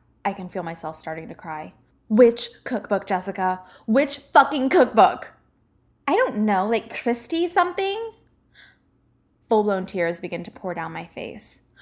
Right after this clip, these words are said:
"Chrissy, did you sell my signed copy of Chrissy Teigen's cookbook?" "I guess. I don't know. I got, like, twenty dollars for it. I mean, that's twenty less dollars you owe me now." I grab Jessica by the shoulders, shaking her violently. "Who bought it?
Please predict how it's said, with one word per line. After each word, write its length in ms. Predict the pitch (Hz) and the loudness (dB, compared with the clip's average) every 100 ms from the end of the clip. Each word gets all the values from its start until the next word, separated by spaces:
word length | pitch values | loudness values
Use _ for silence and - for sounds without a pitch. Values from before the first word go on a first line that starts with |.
| - | -20
"Chrissy, 760 | - - 294 - 320 330 403 - - - - | -8 2 4 4 2 -2 -6 -14 -20 -6 4
did 180 | 277 | 4
you 140 | 262 359 | 6 6
sell 200 | - 427 | 6 4
my 160 | 427 392 | 4 4
signed 520 | - 302 247 254 254 | 4 4 4 2 0
copy 400 | - 214 220 262 | 0 0 2 2
of 160 | 233 | 0
Chrissy 460 | - - 240 233 285 | -2 -2 0 4 2
Teigen's 480 | 277 254 226 240 233 | 2 2 4 4 2
cookbook?" 560 | 233 220 359 427 427 - - _ - | -2 0 6 6 4 -8 -18 _ -12
"I 120 | 294 - _ - | -12 -12 _ -4
guess. 480 | 277 370 269 269 | 0 2 2 0
I 220 | 262 - 254 | -2 0 -2
don't 180 | 311 | 0
know. 140 | 233 202 | 0 0
I 60 | |
got, 120 | 233 254 | 0 0
like, 180 | 262 | -2
twenty 300 | - - 247 | -6 -4 -2
dollars 420 | 226 160 247 208 208 | 0 0 0 -2 -4
for 220 | 185 175 | -4 -2
it. 220 | 123 117 - | -2 -4 -4
I 20 | |
mean, 300 | 220 202 - | -4 -4 -4
that's 240 | 214 220 - | -2 -2 -4
twenty 340 | - 214 208 | -4 -2 0
less 160 | 202 196 | -2 0
dollars 380 | 202 196 196 | 0 0 -2
you 100 | 190 - | -8 -8
owe 120 | 196 | -4
me 140 | 233 220 | -2 -2
now." 520 | 170 160 180 240 - _ _ _ _ - - | -2 -4 -6 -8 -14 _ _ _ _ -14 -6
I 100 | 208 | -4
grab 320 | 196 190 180 | -2 -2 -2
Jessica 280 | 185 190 190 | -4 -4 -2
by 140 | 165 | -2
the 100 | 170 | -2
shoulders, 500 | 170 170 170 170 - | -4 -6 -6 -8 -10
shaking 420 | - - 185 190 190 | -10 -6 -6 -6 -8
her 120 | 180 | -6
violently. 600 | 165 165 - 113 - - _ - - | -4 -4 -8 -12 -14 -16 _ -20 2
"Who 200 | 320 320 | 6 8
bought 260 | 240 190 | 8 6
it? 200 | 156 - | 2 -4